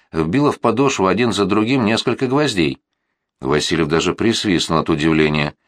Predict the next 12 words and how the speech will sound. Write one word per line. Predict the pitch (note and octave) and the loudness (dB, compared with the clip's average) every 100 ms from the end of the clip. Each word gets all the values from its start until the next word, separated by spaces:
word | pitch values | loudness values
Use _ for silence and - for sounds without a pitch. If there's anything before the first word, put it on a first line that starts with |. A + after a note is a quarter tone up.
| _ _ _ | _ _ _
«Скажи | - - F2+ E2 E2 | -14 -4 -2 0 0
на | E2 | 0
милость, | E2+ E2+ E2+ D#2+ - _ _ _ | 0 0 0 -2 -6 _ _ _
прям | - G2 D3+ | -2 0 0
тебе | D#3 D3 | 0 0
настоящий | D3+ C#3+ C#3+ D3+ C#3+ - | 0 -2 -2 -2 -2 -2
сапожник?» | C#3+ D#3+ D#3 F3 - D#2+ - _ _ _ _ _ - | -2 -2 0 0 0 -4 -8 _ _ _ _ _ -6
«У | D#2+ | -2
меня | A2 A#2+ | 2 0
дед | A#2 E2+ | 2 0
был | C#2+ D2+ | 2 0
сапожником. | - D#2 D#2+ D2 D#2 D#2+ C#2+ | 0 0 0 0 -2 -2 -4